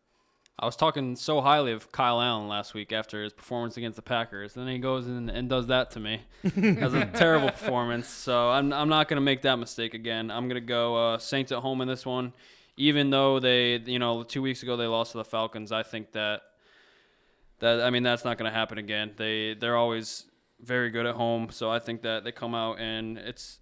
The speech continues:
Speaker 1: a statement win 'cause, like you said, not a lot of people are talking about them at the top of the N F C right now. I think that they come out with a statement win. Uh, their defense gets back on track. They were so dominant to start the season, and, uh,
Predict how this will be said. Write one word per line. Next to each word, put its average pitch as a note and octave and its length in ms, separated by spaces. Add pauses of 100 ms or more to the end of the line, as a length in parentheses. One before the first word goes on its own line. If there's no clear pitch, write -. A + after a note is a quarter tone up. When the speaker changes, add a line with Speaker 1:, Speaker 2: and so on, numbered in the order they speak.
Speaker 1:
a - 60
statement C#3 420
win B2 180
'cause, A#2+ 220
like A#2 240
you A#2 80
said, A2+ 240
not A#2 160
a A#2 60
lot A#2 120
of A2+ 60
people A2+ 180
are A2 80
talking A2 320
about G#2 240
them G#2+ 300
at G2+ 120
the - 60
top A2+ 200
of A2+ 60
the A#2 40
N A2 140
F A2+ 80
C B2 180
right A2+ 220
now. A2 340
I - 80
think A#2 240
that G#2+ 220
they A2+ 60
come B2 200
out A#2+ 100
with A2+ 140
a - 20
statement A#2 440
win. G#2+ 400
Uh, G#2+ 260
their A2 100
defense A2+ 400
gets A2 200
back A2 260
on G#2 140
track. G#2+ 480
They G#2 80
were G#2+ 80
so A2 180
dominant G#2+ 480
to - 80
start A2 240
the - 80
season, G#2 500
and, G2+ 200
uh, G2+ 200